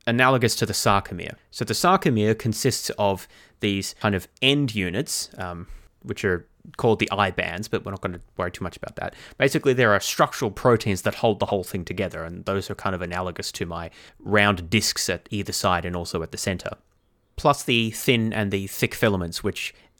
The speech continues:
interdigitate so that they kind of interpenetrate each other, like you holding your fingers together, uh, towards each other, uh, fitting in between the gaps in your fingers from the other hand.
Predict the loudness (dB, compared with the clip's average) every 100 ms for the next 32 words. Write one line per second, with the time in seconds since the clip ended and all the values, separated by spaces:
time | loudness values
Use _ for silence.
0 | _ -2 0 0 0 0 0 -4 -8 -6
1 | -6 -6 -6 -6 -6 -6 -8 -6 -2 -2
2 | 0 -4 -4 -6 -6 -6 -8 -10 -4 -2
3 | -2 -2 -4 -6 -8 -2 0 0 -2 -2
4 | -4 -6 -6 -10 -14 _ -8 -6 -6 -4
5 | -4 -4 -6 -8 -8 -8 -10 -12 -8 -4
6 | -4 -4 -6 -8 -8 -8 -6 -8 -6 -10
7 | -6 -6 -6 -8 -6 -6 -6 -10 -12